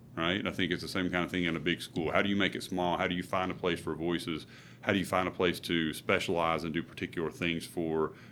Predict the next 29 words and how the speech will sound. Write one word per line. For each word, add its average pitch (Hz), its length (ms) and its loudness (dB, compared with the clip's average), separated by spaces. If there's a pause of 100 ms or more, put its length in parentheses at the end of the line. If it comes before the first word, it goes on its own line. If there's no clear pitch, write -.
needs 98 360 6
at 85 100 2
that 78 240 2
level? 78 420 2 (380)
Um, 85 260 2
and 90 120 2
I 87 40 2
think 95 200 2
we 95 100 2
need 95 160 4
to 82 80 -2
do 80 160 -4
the 76 60 -4
same 82 260 0
in 78 60 0
our 80 180 4
district. 76 420 -2
It's 80 140 -4
not 95 180 2
a 87 40 2
one-size-fits-all 82 960 0
district. 78 500 -4 (400)
Uh, 78 320 0
you 82 100 0
know, 78 120 0
what 87 180 4
West 87 260 4
Knoxville 87 400 2
may 85 440 2